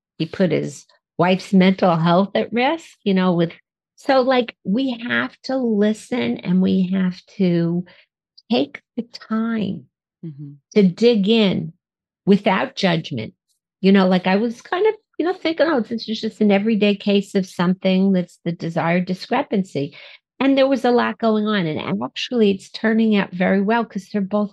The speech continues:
Speaker 1: working on themselves.
Speaker 2: Mm-hmm. Yeah.
Speaker 1: And they're both handling some of these,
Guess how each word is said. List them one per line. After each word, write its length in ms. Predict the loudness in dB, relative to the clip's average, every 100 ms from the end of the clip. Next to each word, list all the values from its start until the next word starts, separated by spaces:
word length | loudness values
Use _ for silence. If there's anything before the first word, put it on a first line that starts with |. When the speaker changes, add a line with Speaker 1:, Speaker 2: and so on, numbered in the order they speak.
| -4
Speaker 1:
working 380 | -4 -2 -4 -4
on 120 | -6
themselves. 600 | -10 -14 -14 -16 _ -20 _
Speaker 2:
Mm-hmm. 460 | -16 -14 -14 -16 -18 -20 _ _ _ _
Yeah. 80 | -4
Speaker 1:
And 120 | 2 2
they're 120 | 2
both 420 | 0 2 2 2
handling 680 | 0 2 2 2 0 0 -4
some 260 | -2 -2
of 160 | -2 -4
these, 520 | -4 -4 -6 -10 -12